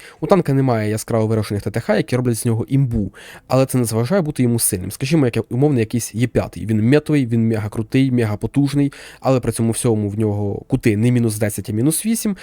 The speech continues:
і в нього є здоровенне корито на башті. Відповідно, це певною мірою забаланшує його, робить його доволі збалансованим танком, хоча він вже на межі, що називається, там буквально трохи його підтягнуть, він буде ультраімбою.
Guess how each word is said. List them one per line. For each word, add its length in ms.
і 80
в 20
нього 200
є 180
здоровенне 600
корито 540
на 120
башті. 440
Відповідно, 400
це 220
певною 300
мірою 220
забаланшує 640
його, 220
робить 240
його 160
доволі 360
збалансованим 540
танком, 340
хоча 220
він 120
вже 120
на 140
межі, 320
що 160
називається, 420
там 140
буквально 260
трохи 280
його 160
підтягнуть, 520
він 120
буде 160
ультраімбою. 680